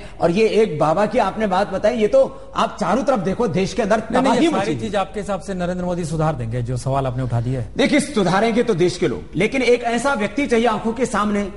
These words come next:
Speaker 1: जो भरोसा दिला सके, लोगों का विश्वास जीत सके और लोगों को ये आश्वासन दे सके कि आप लोग यदि काम करते हैं, तो मैं रोड़ा नहीं अटकाऊंगा।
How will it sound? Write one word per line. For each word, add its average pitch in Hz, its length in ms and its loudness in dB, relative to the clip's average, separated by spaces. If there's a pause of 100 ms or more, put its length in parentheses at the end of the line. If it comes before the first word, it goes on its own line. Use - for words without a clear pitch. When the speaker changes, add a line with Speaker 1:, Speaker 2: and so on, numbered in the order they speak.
(120)
Speaker 1:
जो 170 120 2
भरोसा 180 380 2
दिला 185 240 2
सके, 160 300 -4 (340)
लोगों 180 220 4
का 220 140 2 (200)
विश्वास 233 420 2
जीत 208 240 -2
सके 170 300 -2 (320)
और 226 120 2
लोगों 226 300 4
को 302 440 2 (120)
ये 202 80 2
आश्वासन 269 480 2
दे 226 120 4
सके 226 220 0
कि 269 140 0
आप 208 340 0
लोग 285 180 4
यदि 240 160 -2
काम 247 240 0
करते 226 280 2
हैं, 226 340 -4
तो 226 80 2
मैं 240 120 4
रोड़ा 220 200 4
नहीं 202 160 2
अटकाऊंगा। 127 420 -4